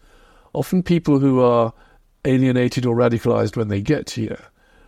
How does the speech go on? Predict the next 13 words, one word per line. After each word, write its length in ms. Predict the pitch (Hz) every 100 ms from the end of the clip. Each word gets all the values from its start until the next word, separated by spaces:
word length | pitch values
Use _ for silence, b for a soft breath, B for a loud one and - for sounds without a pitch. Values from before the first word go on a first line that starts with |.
| b
uh, 240 | 165 127 -
along 480 | 151 139 151 170 175
with, 440 | 156 143 135 120 127 _ _ _ _ _ - _ _
unfortunately, 580 | - - 190 - 113 123
left 260 | 143 -
behind 380 | - 127 123 123
communities 580 | 117 117 123 117 - 104
in 120 | 113
certain 280 | - 113 110
parts 280 | - 107 -
of 80 | 107
the 40 |
country 520 | - 110 95 110 -